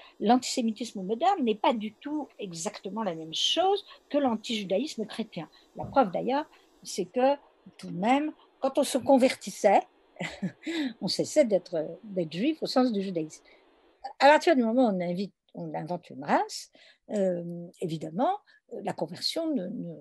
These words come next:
ne compte pas, c'est plus religieux. Alors, euh, euh, euh, aujourd'hui, alors, c'est la grande différence, évidemment, avec les couleurs de peau. Autrement dit, la race,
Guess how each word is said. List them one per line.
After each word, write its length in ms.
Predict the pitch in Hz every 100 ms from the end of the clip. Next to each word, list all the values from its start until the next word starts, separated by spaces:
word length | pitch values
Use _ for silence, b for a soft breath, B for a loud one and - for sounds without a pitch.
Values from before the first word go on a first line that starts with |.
| -
ne 100 | 165
compte 180 | 165 269
pas, 120 | -
c'est 160 | - 202
plus 180 | 294 311
religieux. 480 | 185 160 143 - - B B B B
Alors, 340 | 277 320 202 -
euh, 60 | 240
euh, 600 | 202 202 196 247 226 196 233
euh, 200 | 208 180 -
aujourd'hui, 540 | 269 226 247 403 -
alors, 200 | 233 185 - b
c'est 260 | - - 226
la 140 | 208
grande 200 | 202 247
différence, 520 | 202 - 208 214 180
évidemment, 460 | 156 143 170 208 190 B B -
avec 280 | 185 208 190
les 80 | 180
couleurs 260 | 190 175
de 80 | 185
peau. 320 | 185 349 415 B B -
Autrement 440 | 254 311 285 269
dit, 260 | 262 277 - b
la 140 | 196 170
race, 460 | 240 330 - -